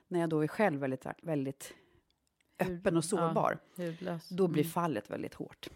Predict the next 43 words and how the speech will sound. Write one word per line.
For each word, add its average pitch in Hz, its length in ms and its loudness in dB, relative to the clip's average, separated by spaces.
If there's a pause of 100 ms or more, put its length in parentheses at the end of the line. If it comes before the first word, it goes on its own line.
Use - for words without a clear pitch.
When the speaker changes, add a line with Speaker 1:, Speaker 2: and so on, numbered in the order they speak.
(200)
Speaker 2:
Mm. 160 220 -4
Speaker 1:
För 175 140 0
går 190 100 2
man 180 160 6
in 202 140 2
med 190 100 4
dubbel 156 560 2
kraft, - 640 -2 (100)
Speaker 2:
Mm. 185 320 0 (140)
Speaker 1:
så - 140 -12
blir 160 140 0
det 147 60 2
också 156 180 -2
en 165 80 4
dubbel 143 300 0
krasch. - 560 -4 (180)
Speaker 2:
Mm, 185 120 0
<laughs> - 440 0
just - 360 -8
det. 175 120 -6
Speaker 1:
Så - 200 -2
är - 80 -2
det. - 120 -4 (360)
Speaker 2:
Har 190 160 8
man 208 160 6
fart 185 400 6
så 180 120 4
har 185 240 10
man 180 200 2
liksom. 262 240 4
Speaker 1:
Ja, 254 240 8 (120)
Speaker 2:
Mm. 170 340 0
Speaker 1:
och 208 100 -4
det 214 100 2
är 233 60 2
en 226 80 0
nackdel 208 320 -2
med 165 120 0
att - 100 -10
vara - 180 -4
som - 160 -10
jag - 140 -8
är. 170 80 -10